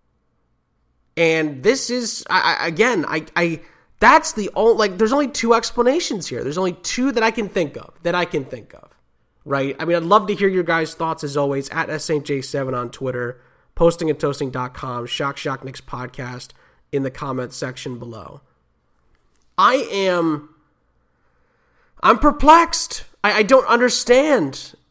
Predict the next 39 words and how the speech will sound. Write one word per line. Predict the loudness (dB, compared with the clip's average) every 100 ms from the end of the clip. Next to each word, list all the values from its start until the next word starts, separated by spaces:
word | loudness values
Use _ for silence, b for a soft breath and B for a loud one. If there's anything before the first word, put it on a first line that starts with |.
| _
why | -10 2 6 6
Doc | 2 4 8 8 6
Rivers | 4 6 6 2 2 0
would | -2 2
come | 0 2
out | 4 4 2
and | 0 -2
say, | 0 0
"Hey, | 2 2 2 -2 -8 _ _ _ _ _ _ _
I | 2
just | 4 0 4
talked | 6 6 6
with | 4
him | 4 2 -6 _ -8
a | 2
couple | 2 4 2
weeks | 2 0 -2
ago. | 0 4 4
It | 2
was | 0 0
a |
good | 4 4 4
conversation, | 4 4 4 -2 0 0 0 -4 -4 -6 _ _ _ _ _ _ _
from | 0
all | 2 0
accounts, | -4 -6 -6 -10 -18 _ _ _ _ _ _ _ _ _
and | 2 4 6 2 -2 -8 -14 _ _ _ _ _ _ _ _ _ _
we | 0 6
want | 8 8
him | 10
back. | 10 10 8 2 -18 -20 _ -2
We | 2
didn't, | 4 4
we | 2
didn't | 4 6
want | 8 8
him |
to | 6
leave." | 4 2 0 -4 -10 _